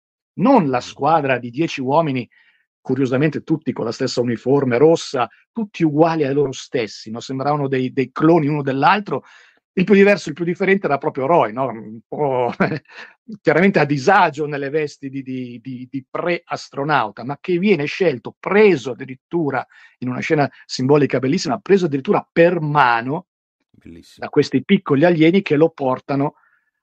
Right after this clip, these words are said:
Speaker 1: alla, alla nave madre, là dove il film originale si conclude, prima del, non del remake, ma del, della versione aggiuntiva di due anni dopo, in cui si vede fatta appositamente per far vedere l'interno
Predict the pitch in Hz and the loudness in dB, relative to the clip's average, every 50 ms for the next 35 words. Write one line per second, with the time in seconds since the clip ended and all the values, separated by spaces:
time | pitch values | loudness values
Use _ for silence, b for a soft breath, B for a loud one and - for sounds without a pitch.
0 | _ - 131 127 120 123 120 117 117 117 113 113 110 110 - - - - 160 151 | _ -4 -2 0 0 2 4 4 4 4 2 2 0 -2 -4 -6 -4 0 2 2
1 | 147 143 131 123 123 131 127 120 113 107 107 104 107 117 113 123 147 160 156 143 | 4 4 4 2 2 2 0 0 2 2 0 0 0 -2 0 2 2 2 4 2
2 | 147 139 143 139 131 - - 165 175 170 147 139 135 131 139 135 123 147 147 160 | 2 2 2 0 -2 -6 -4 0 0 0 0 0 -2 0 -2 -2 -2 0 0 2
3 | 151 135 123 120 117 - 131 120 - 147 160 170 - - 160 156 143 139 135 151 | 2 0 0 -4 -6 -8 -10 -6 -4 -2 -4 -2 -2 -2 0 0 2 2 2 2
4 | 170 196 202 _ _ _ _ _ _ _ _ _ _ _ - 170 180 196 190 185 | 2 2 0 _ _ _ _ _ _ _ _ _ _ _ 0 2 4 4 6 4
5 | 156 139 131 135 131 135 131 127 127 127 123 123 120 120 131 175 202 170 139 123 | 4 2 2 0 -2 0 0 0 0 0 0 0 0 0 0 0 0 0 0 -2
6 | 113 113 120 117 123 143 143 127 117 107 - - 117 113 113 113 120 113 113 113 | -4 -4 -4 -4 -2 -2 -4 -4 -6 -6 -8 -8 -8 -8 -6 -4 -4 -4 -4 -4
7 | 117 113 113 110 110 107 107 107 123 123 123 120 123 120 123 - - - 151 151 | -4 -4 -4 -4 -4 -6 -6 -6 -4 -2 -2 0 0 -2 -2 -4 -2 2 2 4
8 | 151 135 127 123 117 123 117 - - 135 127 127 - - 156 151 123 120 117 120 | 4 2 0 -2 -2 -4 -4 -6 -4 -4 -4 -4 -4 -2 0 0 2 0 0 -2
9 | 120 120 131 131 123 123 131 151 165 151 131 123 - 147 123 107 - 123 - - | -2 -2 0 0 0 2 2 2 2 2 2 2 0 -4 -6 -6 -8 -10 -8 -4
10 | 135 127 135 131 131 131 120 _ _ _ _ _ _ _ _ _ _ _ _ - | -2 0 0 2 0 0 -2 _ _ _ _ _ _ _ _ _ _ _ _ 0
11 | - - - 120 - 135 123 139 - 135 143 151 160 131 120 107 113 123 117 123 | 0 0 -2 -6 -4 -4 -2 0 0 0 0 0 -2 -2 -4 -2 -2 -2 0 0
12 | 127 120 113 113 117 127 139 175 185 170 160 143 _ - 139 120 120 113 113 120 | 2 2 0 0 2 4 4 6 6 4 2 0 _ -2 0 0 0 -2 -4 -4
13 | 123 120 131 - | -4 -6 -6 -8